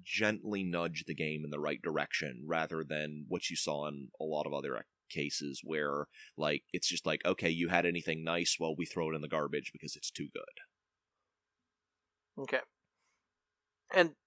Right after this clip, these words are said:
Speaker 2: uh, real quick, and then we'll move on. Just wanna rant. Um, I, I've read a lot, quite a few comments saying that soup isn't dead. Um, and I'd just like to clarify that, yes, it is dead. If you, you have a maximum of three faction keywords that you can put in your army now,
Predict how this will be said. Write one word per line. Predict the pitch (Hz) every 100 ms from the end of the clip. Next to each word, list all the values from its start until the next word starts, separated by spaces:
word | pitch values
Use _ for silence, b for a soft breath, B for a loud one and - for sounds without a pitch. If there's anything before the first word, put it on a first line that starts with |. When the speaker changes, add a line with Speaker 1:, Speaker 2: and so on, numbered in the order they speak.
| _ -
Speaker 2:
uh, | 160 139 _ _ _ _ _ _ _
real | 156 160 147
quick, | - 135
and | 139
then | 135 127 -
we'll | 131
move | 131 131
on. | 127 123 120 - -
Just |
wanna | 147 127
rant. | 123 131 135 _ _ _ _
Um, | - 123 117 120 -
I, | 131 127
I've |
read | 139 131
a | - _ - -
lot, | 165 175 -
quite | 269
a | 202
few | 156
comments | 165 160 156
saying | - 143
that | 127
soup | - - 151 -
isn't | 139 151 -
dead. | 190 190 202 - - - _ _
Um, | 127 117
and |
I'd | 123
just | 143 -
like | 156
to | -
clarify | 131 - 151 139 139
that, | 135
yes, | 143 139 - -
it | 139
is | 135 135
dead. | 160 165 160 _ _
If | - 135 _ _
you, | 151 165
you | 165
have | 175
a |
maximum | 160 143 147 170 160 151
of | 120 _ _ _
three | 135 147 175
faction | 170 143 143 160 156
keywords | 175 160 180 175 -
that | -
you | 147
can | 139
put | 156
in | 139
your | 127
army | 135 151
now, | 160 175